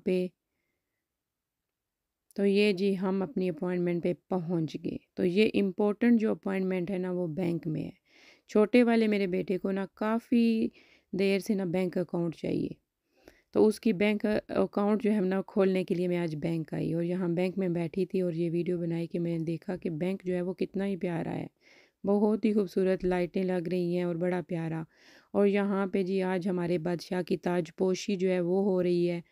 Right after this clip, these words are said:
तो बैंक में स्क्रीन पे जो है ना वो ताजपोशी हो रही थी और मैंने वहाँ से वीडियो ले ली।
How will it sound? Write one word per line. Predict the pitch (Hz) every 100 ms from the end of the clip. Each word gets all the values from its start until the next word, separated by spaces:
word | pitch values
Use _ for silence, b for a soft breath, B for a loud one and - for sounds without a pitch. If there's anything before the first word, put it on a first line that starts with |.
| b b b -
तो | 185
बैंक | 185 196 196
में | 185
स्क्रीन | - - 190 196 190
पे | 185
जो | 170
है | 180
ना | 175 180 b b b b -
वो | 175 185
ताजपोशी | - 190 170 - 190 - 202
हो | 190
रही | 180 175
थी | 190
और | 180
मैंने | 175 170 175
वहाँ | 175 175
से | - 175
वीडियो | 170 170 180
ले | 175 170
ली। | 165 175